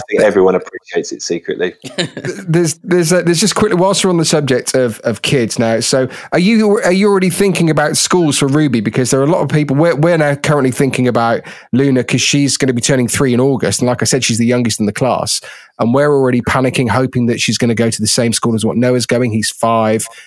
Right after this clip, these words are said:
Speaker 2: Are you having those, those thoughts right now?
Speaker 1: Yeah, I'm. Um, yeah, we've definitely discussed it. We're quite lucky. We're r-, literally two minutes from us, we have a, a really good school, one of the top schools in Bristol. Uh, and this is just, you know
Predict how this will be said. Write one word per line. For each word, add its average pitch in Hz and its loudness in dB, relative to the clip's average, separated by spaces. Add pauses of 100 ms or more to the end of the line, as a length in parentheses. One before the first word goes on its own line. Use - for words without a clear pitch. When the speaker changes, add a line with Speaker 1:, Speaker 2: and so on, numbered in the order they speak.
(160)
Speaker 2:
Are 147 2
you 170 2
having 156 2
those, 143 0
those 139 0 (560)
thoughts 143 0
right 139 2
now? 143 0 (1300)
Speaker 1:
Yeah, 131 4
I'm. 180 2
Um, 175 2 (200)
yeah, 170 4
we've 120 2
definitely 131 0
discussed 117 0
it. 101 4
We're 143 2
quite 160 2
lucky. 143 0
We're 104 2
r-, - -10 (100)
literally 131 0
two 123 2
minutes 113 0
from 90 -6
us, 87 -8
we 95 0
have 95 0
a, 92 2 (140)
a - -10
really 107 2
good 98 0
school, 95 2
one 104 -2
of 104 0
the - -10
top - -2
schools 101 0
in 95 -2
Bristol. 85 -2 (180)
Uh, 95 0
and 110 2
this 127 0
is 117 0
just, - -4
you 135 2
know 95 4